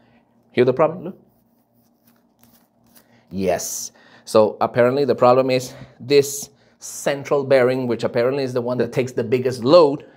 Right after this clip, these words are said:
Now, because it is the motor itself and the counterweight right here. Yeah, yeah, yeah, yeah. This is how it works. Yep. So this is what moves the scroll in an eccentric. Let me show you how it,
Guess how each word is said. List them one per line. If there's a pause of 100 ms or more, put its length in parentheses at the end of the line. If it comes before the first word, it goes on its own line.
(140)
Now,
because
it
is
the
motor
itself (500)
and
the (380)
counterweight (460)
right
here. (840)
Yeah,
yeah,
yeah,
yeah.
This
is
how
it
works.
Yep. (840)
So
this
is
what
moves (360)
the
scroll (100)
in
an
eccentric.
Let
me
show
you
how
it,